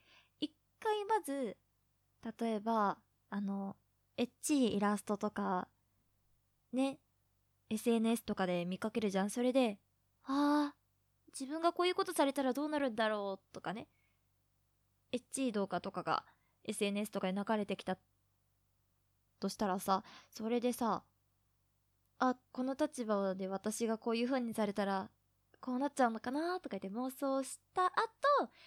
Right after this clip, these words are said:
ひっそりと何にも音鳴らさずにお布団の中でクチュクチュクチュクチュ、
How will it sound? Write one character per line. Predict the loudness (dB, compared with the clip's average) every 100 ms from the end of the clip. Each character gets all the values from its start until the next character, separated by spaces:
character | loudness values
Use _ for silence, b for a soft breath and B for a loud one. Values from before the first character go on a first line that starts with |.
| B B
ひ | -14 -12
っ |
そ | -8 -6
り | -6
と | -6 -4 -4 -6 _ _ _ -12
何 | -4 -2 -2
に | -4
も | -8 -8 -8 _ _ _ _ _ -8
音 | -2 0
鳴 | 0
ら | 0 -2
さ | -4 -4
ず | -4
に | -6 -8 -8 _ _ _ _ _ -8
お | -6
布 | -6
団 | -2 -2 0
の |
中 | -4 -4 -4
で | -4 -6
ク | -10
チ | -8 -6
ュ |
ク | -6
チ | -8
ュ | -8
ク | -8
チ | -8
ュ | -10
ク | -10
チ | -8
ュ、 | -8